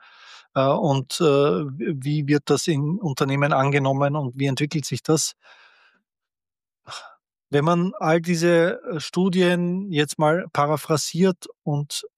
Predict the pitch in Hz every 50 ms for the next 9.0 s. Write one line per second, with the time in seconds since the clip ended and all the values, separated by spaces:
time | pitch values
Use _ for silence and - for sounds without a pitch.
0 | _ _ - - 185 151 143 139 - 160 - - 156 147 147 147 151 147 135 _
1 | _ _ _ _ _ _ _ _ - - - 160 - - - 285 277 277 294 226
2 | 180 - 147 - - - 160 170 170 - - 160 147 151 _ _ _ _ _ _
3 | _ - - - 147 156 - - 160 139 160 151 165 180 - 165 143 135 135 139
4 | 135 - 147 139 147 180 180 - - - _ _ _ _ _ _ _ _ _ _
5 | _ _ _ _ _ _ _ _ _ _ _ - 143 - - 160 170 208 240 190
6 | 160 156 151 139 156 151 156 - - - 147 139 135 135 147 165 170 170 175 175
7 | - _ _ - 151 147 139 - - - - - _ _ _ _ _ _ _ _
8 | _ - 156 175 170 - 196 175 147 147 139 143 160 170 180 180 185 190 185